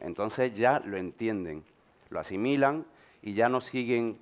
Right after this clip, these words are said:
con ese mal rollo de encontrarse una cosa que no era lo que estaban buscando. Ahora os voy a presentar una serie de ejemplos que a mí me gustan mucho, como por ejemplo este de Marvel. Este de Marvel es muy creativo. Cada vez que estás en una página cuatrocientos cuatro y recargas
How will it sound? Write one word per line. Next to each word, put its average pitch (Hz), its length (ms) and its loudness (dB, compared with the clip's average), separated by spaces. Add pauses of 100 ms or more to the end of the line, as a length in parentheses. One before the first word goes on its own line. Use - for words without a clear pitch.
(300)
con 117 160 0
ese 117 160 0
mal 117 180 4
rollo 120 320 0
de 127 60 0
encontrarse 113 840 0
una 113 180 -2
cosa 113 260 -2
que 113 100 -2
no 104 80 -2
era 104 100 2
lo 101 80 -2
que 95 80 -4
estaban 90 280 -4
buscando. 73 480 -10 (800)
Ahora 127 200 8
os 156 60 6
voy 156 80 8
a 151 60 10
presentar 147 480 4
una 123 240 2
serie 127 240 2
de 98 80 4
ejemplos 151 580 0 (880)
que 98 100 -2
a 98 40 4
mí 120 100 2
me 127 120 2
gustan 123 280 2
mucho, 151 480 0 (840)
como 113 220 0
por 101 120 4
ejemplo 139 600 2 (340)
este 127 260 2
de 110 100 6
Marvel. 90 460 -2 (1080)
Este 175 200 -2
de 175 80 6
Marvel 185 440 8
es 151 80 6
muy 156 140 2
creativo. 131 420 4
Cada 110 180 6
vez 151 140 8
que 175 100 0
estás 165 200 4
en 160 40 4
una 160 140 2
página 151 240 0
cuatrocientos 147 480 -2
cuatro 107 420 2
y 127 120 2
recargas 113 760 4